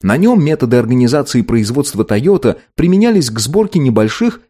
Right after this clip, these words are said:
переднеприводных американских автомобилей, например, Chevrolet Nova. Методы Toyota, более известные сегодня как бережливое производство, lean production,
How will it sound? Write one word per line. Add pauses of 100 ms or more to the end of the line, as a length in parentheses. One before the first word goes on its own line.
переднеприводных
американских
автомобилей, (100)
например, (160)
Chevrolet
Nova. (280)
Методы
Toyota,
более
известные
сегодня
как
бережливое
производство, (180)
lean
production,